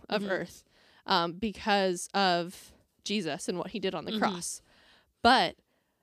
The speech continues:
Speaker 1: the rest of the earth, like, the rest of the world, everyone is born into, under Satan's authority,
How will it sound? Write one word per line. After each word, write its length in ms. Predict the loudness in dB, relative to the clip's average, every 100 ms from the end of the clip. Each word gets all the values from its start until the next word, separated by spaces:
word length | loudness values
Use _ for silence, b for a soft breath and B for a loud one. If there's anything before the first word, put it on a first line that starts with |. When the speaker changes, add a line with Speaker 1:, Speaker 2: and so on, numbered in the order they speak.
| _
Speaker 1:
the 120 | 0
rest 300 | 2 2 0
of 60 | -2
the 100 | 0
earth, 300 | 0 0 0
like, 160 | -2 -2
the 100 | 0
rest 200 | 0 -2
of 40 | -4
the 80 |
world, 360 | -2 0 0 0 -2
everyone 460 | -2 0 -2 -4
is 220 | -2 -2 -2
born 400 | -2 0 0 -4 _ _ _ _
into, 560 | -4 -2 -2 -2 -2 -4 b b b
under 520 | 0 2 0 -2 -4 -8 _ -12
Satan's 440 | 2 2 2 -6
authority, 580 | -6 -4 -4 -4 -8